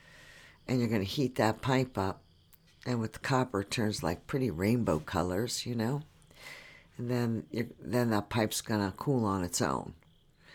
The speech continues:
Annealing, the process of annealing. You could Google that. And it strengthens the pipe. So you need copper pipe. Then you'll need a vessel, a plastic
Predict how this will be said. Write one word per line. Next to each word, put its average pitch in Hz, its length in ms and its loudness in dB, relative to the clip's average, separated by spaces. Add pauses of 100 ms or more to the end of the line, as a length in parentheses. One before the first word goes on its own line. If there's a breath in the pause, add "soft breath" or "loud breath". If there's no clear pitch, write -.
(160 soft breath)
Annealing, 113 680 2
the 73 120 -12
process 110 540 0
of 101 160 2
annealing. 73 540 0
You 67 80 -4
could - 220 -12
Google 101 380 0
that. 69 340 -2 (1120 soft breath)
And 117 160 2
it 80 100 -4
strengthens 95 840 0
the - 240 -12
pipe. - 480 -6 (2000 loud breath)
So - 180 0
you 127 180 2
need 127 200 2
copper 104 400 2
pipe. - 480 -4 (200)
Then 170 180 2
you'll 202 160 6
need 160 340 2
a 131 120 4
vessel, - 640 6 (1600 soft breath)
a 131 160 4
plastic 143 1120 4